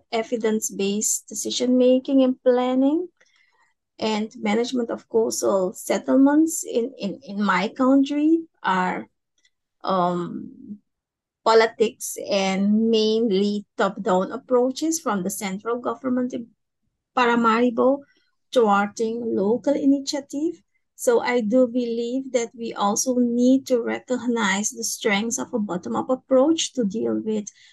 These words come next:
the impact of climate change. Um, locals and communities do know their areas and do have a empirical knowledge. In most cases, for example, neighborhoods are also organized and do have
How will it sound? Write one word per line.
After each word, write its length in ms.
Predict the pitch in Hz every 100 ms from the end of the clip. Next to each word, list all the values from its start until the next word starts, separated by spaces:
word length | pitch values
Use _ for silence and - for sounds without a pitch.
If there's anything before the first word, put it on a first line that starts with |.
| _ -
the 200 | 269 240
impact 360 | 220 220 220
of 200 | 196 202 _
climate 500 | - 208 185 208 220
change. 640 | - 220 190 196 214 - - -
Um, 420 | 196 185 196 - _ _ _ _ -
locals 880 | 240 240 226 226 220 226 202 208 -
and 200 | 233 -
communities 880 | 226 214 233 254 240 233 - 226 214
do 340 | 185 254 262 262
know 300 | 240 214 208
their 220 | 208 208
areas 540 | - 208 208 214 202 -
and 300 | 233 233 180
do 260 | 254 254
have 360 | 262 220 220 208 -
a 200 | 220 214 - _ -
empirical 880 | 226 214 220 208 214 - 208 202 226
knowledge. 760 | 214 214 175 170 110 - - _ _ _ _ _
In 140 | 254
most 480 | 240 233 226 240 - -
cases, 460 | 269 277 277 277
for 200 | 277 247
example, 580 | 233 - 269 247 254 262
neighborhoods 720 | 247 240 214 233 214 233 220
are 280 | - 208 208
also 420 | 214 214 220 254 -
organized 680 | 196 226 240 226 190 208 -
and 220 | 226 220
do 140 | 233
have 400 | 233 226 220 208